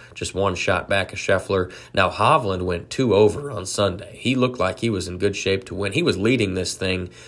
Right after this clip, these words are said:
most of the way, Victor Hovland was, but two over on Sunday. Billy Horschel went three over on Sunday. Uh, just an ugly round of golf.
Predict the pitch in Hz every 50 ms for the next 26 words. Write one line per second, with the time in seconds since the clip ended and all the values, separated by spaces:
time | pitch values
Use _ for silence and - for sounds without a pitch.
0 | - - - - - 104 107 107 107 - - 87 87 90 92 92 - 95 85 85
1 | 101 107 104 92 85 - 87 85 90 87 87 90 90 90 92 92 90 90 87 85
2 | - - 90 87 - - - - - - - - - - - - - - _ _
3 | - 131 131 123 117 117 113 110 107 107 104 104 98 - - 104 101 101 101 101
4 | 95 98 107 107 110 104 98 101 104 104 101 - - 101 98 95 90 - - -
5 | - - 101 107 107 104 101 104 101 95 98 98 98 95 95 95 92 - - 104
6 | 98 98 98 98 95 95 92 90 90 - - - - - - - - _ _ -
7 | - - - - - - - 101 87 - - 92 - - - - 117 117 117 110
8 | 110 104 95 101 101 101 98 95 92 85 92 92 95 95 92 92 90 - - -